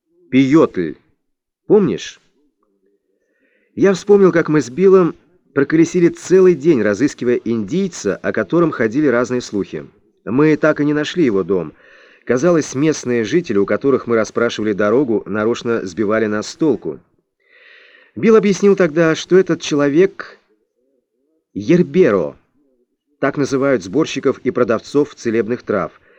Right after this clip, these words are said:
и что он немало знает о галлюциногенном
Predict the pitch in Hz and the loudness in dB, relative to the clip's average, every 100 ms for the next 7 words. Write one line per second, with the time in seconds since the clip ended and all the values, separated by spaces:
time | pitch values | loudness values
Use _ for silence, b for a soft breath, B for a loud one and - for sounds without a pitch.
0 | b b b _ - 139 - - 214 185 | b b b _ -2 0 0 2 4 4
1 | 180 196 175 135 165 196 190 - b b | 4 4 2 2 2 2 2 -2 b b
2 | b - 143 147 117 147 147 - 147 147 | b -4 0 0 2 2 2 0 -2 -2
3 | 127 208 226 175 107 80 | 0 0 2 2 0 -4